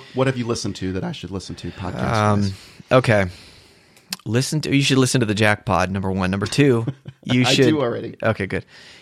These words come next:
Speaker 2: You should, uh, you should read a book by
Speaker 1: Just any book.
Speaker 2: a-, a-, no, you just read any book.
Speaker 1: <laughs>
Speaker 2: Can I, I gotta tell you, you
Speaker 1: Goodnight
Speaker 2: should, you
Speaker 1: Moon?
Speaker 2: should, you should read a book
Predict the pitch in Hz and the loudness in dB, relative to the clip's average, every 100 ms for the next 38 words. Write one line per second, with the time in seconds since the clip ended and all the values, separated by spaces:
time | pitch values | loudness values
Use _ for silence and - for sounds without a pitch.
0 | - 127 131 - 123 113 120 113 107 104 | -2 2 4 4 2 2 2 4 4 2
1 | - 123 - 139 120 127 135 139 120 110 | 0 -2 0 0 2 2 4 2 0 2
2 | 117 107 - - _ _ _ _ _ _ | 2 2 -4 -18 _ _ _ _ _ _
3 | _ - 120 110 107 110 117 110 104 113 | _ -2 2 4 4 2 0 -4 -4 -2
4 | 127 - 123 _ _ 127 123 117 135 135 | -2 -4 -8 _ _ 2 2 0 -2 0
5 | 143 139 120 104 123 110 107 - - _ | 0 2 2 2 -2 0 -2 -4 -12 _
6 | - - - - - - - 147 143 - | -14 -10 -8 -8 -12 -2 2 4 2 -2
7 | - 127 127 - 120 107 110 - 117 123 | 0 2 4 2 2 2 -2 -2 0 4
8 | 131 135 131 147 139 131 123 - 117 120 | 4 4 2 2 -2 -2 0 0 0 2
9 | 135 147 131 123 123 | 4 4 4 2 0